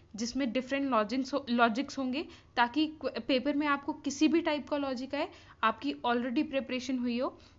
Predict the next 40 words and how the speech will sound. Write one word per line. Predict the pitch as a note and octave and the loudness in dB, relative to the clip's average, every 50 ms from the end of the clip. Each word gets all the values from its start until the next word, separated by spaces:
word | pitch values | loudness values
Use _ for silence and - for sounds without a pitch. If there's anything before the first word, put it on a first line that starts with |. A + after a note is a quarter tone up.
| - - | -6 -4
और | A#3+ A#3 A3+ | 0 2 4
आप | G#3+ G#3+ G#3+ - | 2 2 0 -2
उसे | A3 A#3 - C4+ C4+ | -6 -6 -4 -4 -4
आराम | - A3+ A3 A3 G3 F3+ G3 | -4 -4 -2 -2 -4 -4 -6
से | - - G#3 | -8 -10 -8
कर | - F#3 | -8 -10
पाएँ। | F3 - - - - - - - - - - - - - | -10 -10 -14 -14 -16 -16 -20 -20 -20 -20 -20 -16 -6 -2
Right? | C4 E4+ G4+ G#4+ - - - - - - - - G#3+ | 0 0 0 0 -4 -8 -18 -20 -20 -20 -20 -8 -4
With | A3+ B3+ G#3+ G3 - | -4 -4 -4 -2 -2
this, | C#4 F4+ F#4 - - - - - - - - - - | -2 -2 -2 -6 -10 -18 -20 -20 -20 -20 -8 -2 0
I, | A3 A3+ A#3+ B3 B3 A#3 - - | 0 2 2 0 -2 -4 -6 -8
uh, | - - - - G#3+ G#3+ G#3+ G#3 G#3 G#3+ G#3+ - - - | -12 -10 -6 -4 -2 0 0 0 -2 -2 -4 -8 -6 -4
complete | C4 B3 A#3 B3+ A#3+ A#3 B3+ | -2 -2 -2 -2 -2 -2 -2
my | B3+ B3+ B3+ B3+ A#3 | 0 0 0 0 0
lecture। | G#3 G#3+ - - - D4+ F4+ G#4+ - - - - - - | 0 -2 -2 -4 -4 -4 -4 -4 -8 -12 -20 -20 -12 -8
Thank | G#3+ G#3+ A3 A3 G#3 - - C#4 D#4 | -6 -4 -4 -4 -6 -4 -2 -2 0
you। | F#4 G#4 G#4 - - - - - - - - | 0 0 -2 -6 -12 -20 -20 -20 -20 -8 -4
अगर | - A#3 A#3+ C4+ C4+ - | 0 2 4 4 4 4
आपको | A3+ A#3 A#3 - - C4+ | 2 0 0 -2 -2 -2
ये | C4 C4 | -2 -2
वीडियो | G#3+ A#3+ G#3 B3+ B3+ | -2 0 4 4 4
पसंद | B3 B3+ B3+ B3+ - A#3+ B3 B3+ B3+ | 4 4 0 -4 -2 -2 -2 0 0
आई | C4+ C4+ C#4+ | 0 0 0
हो, | D4+ E4 F#4 | 0 0 -2
तो | F#4 - - B3 | -4 -6 -8 -6
प्लीज़ | B3 A#3+ A#3+ A#3+ A#3+ | -6 -4 -4 -2 0
आप | B3 A#3+ A#3+ A#3+ | 0 -2 -2 -4
इसे | A#3 - C#4 | -6 -4 -4
लाइक | B3+ A#3+ A3 A3+ A3+ - | -2 0 -2 -2 -2 -4
कर | - C4 B3 | -6 -6 -4
दीजिए | G#3 A3+ A#3+ A#3+ C#4 D4 F4+ G4+ - - - - - | -4 -4 -4 -4 -2 -2 -4 -4 -6 -12 -20 -10 -6
और | - A3 | -6 -4
प्लीज़ | G#3+ - C4 C4+ C4+ C4+ | -4 -2 -4 -2 -2 0
हमारे | B3+ B3 B3 B3 B3 | 0 0 2 0 0
चैनल | B3+ C4+ C4 A#3+ A#3+ B3+ B3 | 0 -2 -2 0 0 -2 -2
को | B3+ B3+ | -2 -2
भी | A3+ B3+ | -4 -4
सब्सक्राइब | C4+ - C#4 C#4 - - B3+ A3 A3 A3+ A3 | -4 -4 -6 -6 -6 -2 -2 0 0 0 -2
कर | - C4 B3 | -4 -4 -4
लीजिए। | A#3 A#3+ A#3 A3 C4+ D4+ F4+ | -2 -2 -4 -4 -4 -4 -6